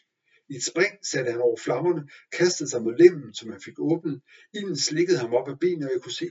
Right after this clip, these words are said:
panikken i hans øjne. Men der var også panik på min front.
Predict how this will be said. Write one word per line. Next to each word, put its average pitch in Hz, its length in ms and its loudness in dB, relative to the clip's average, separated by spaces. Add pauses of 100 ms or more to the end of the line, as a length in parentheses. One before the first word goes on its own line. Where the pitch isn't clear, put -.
panikken 123 380 -10
i 120 60 -10
hans 110 160 -12
øjne. 117 320 -10 (1600)
Men 143 120 0
der - 80 4
var - 80 2
også - 160 0
panik 143 380 -8
på 123 80 -4
min 180 180 -6
front. - 260 -14